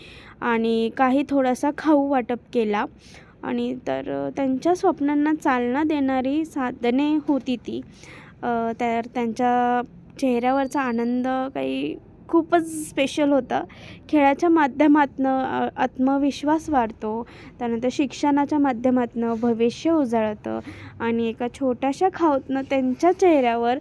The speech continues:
हसू येतं. अ, हीच आमची इच्छा होती. दान मोठं असावं लागत नाही, पण भावना मोठ्या असाव्या की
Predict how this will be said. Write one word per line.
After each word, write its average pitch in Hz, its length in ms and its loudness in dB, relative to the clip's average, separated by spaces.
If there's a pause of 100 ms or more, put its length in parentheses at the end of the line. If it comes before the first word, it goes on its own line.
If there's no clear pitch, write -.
(320)
हसू 320 500 6
येतं. 254 540 2 (560)
अ, 247 380 4
हीच 330 340 6
आमची 269 520 0 (120)
इच्छा - 360 2
होती. 254 600 0
दान 262 380 4
मोठं 320 440 2
असावं 294 460 2
लागत 269 480 2
नाही, 302 300 0 (440)
पण 311 420 2
भावना 285 380 2
मोठ्या 311 340 2
असाव्या 269 440 0
की 311 540 -4